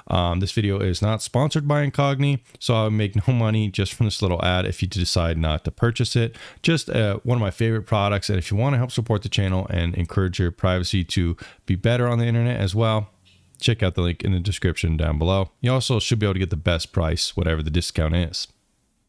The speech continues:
So guys, whether you're here for a V P N for a first time, or maybe you've used another V P N, this guide will be perfect for you.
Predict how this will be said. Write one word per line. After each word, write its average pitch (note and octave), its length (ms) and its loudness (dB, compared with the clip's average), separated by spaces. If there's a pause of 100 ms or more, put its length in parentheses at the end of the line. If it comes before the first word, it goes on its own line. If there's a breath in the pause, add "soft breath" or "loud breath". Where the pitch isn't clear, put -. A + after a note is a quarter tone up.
So E3+ 160 2
guys, D#3 300 2
whether D#3+ 180 4
you're C3 140 2
here C3+ 220 2
for A#2 240 2
a G#2 40 0
V A2+ 200 0
P A#2+ 100 0
N A2 100 2
for G2+ 160 0
a F2 60 0
first F2+ 320 -2
time, B2+ 400 2
or G2 180 0
maybe A#2+ 220 0
you've G#2+ 180 0
used G#2 300 0
another F2+ 240 0
V F#2 140 -2
P C#3+ 160 0
N, D3+ 280 0
this A#2 160 -2
guide A2 300 0
will G2+ 100 0
be F2 140 -2
perfect E2+ 400 -4
for E2 320 -4
you. B2+ 380 2